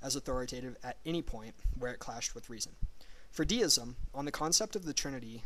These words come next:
arose a group of anti-Trinitarians who were later formalized in the late eighteenth century as Unitarians. Unitarianism, unlike its par-, or rather, like its parent deism, rejects both church tradition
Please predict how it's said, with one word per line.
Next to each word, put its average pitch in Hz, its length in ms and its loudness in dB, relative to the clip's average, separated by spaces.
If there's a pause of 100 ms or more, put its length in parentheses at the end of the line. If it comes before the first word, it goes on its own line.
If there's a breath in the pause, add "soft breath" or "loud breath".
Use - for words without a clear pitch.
arose 131 640 4
a 143 80 -2
group 139 280 0
of 123 280 -4 (120)
anti-Trinitarians 127 1200 -2 (320 loud breath)
who 143 100 12
were 156 120 8
later 208 200 8
formalized 123 1000 4 (120)
in 131 380 -4
the 127 240 2
late 160 260 6
eighteenth 131 480 -4
century 120 400 -2
as 117 160 0
Unitarians. - 640 -6 (560 loud breath)
Unitarianism, 156 880 2 (160)
unlike 147 340 4
its - 140 4
par-, - 280 10
or 143 200 2 (120)
rather, 127 300 0 (160)
like 147 300 2
its 123 160 -2
parent 127 420 4
deism, 117 440 -2 (300 loud breath)
rejects 147 360 4
both 139 240 2
church - 340 10
tradition 143 480 2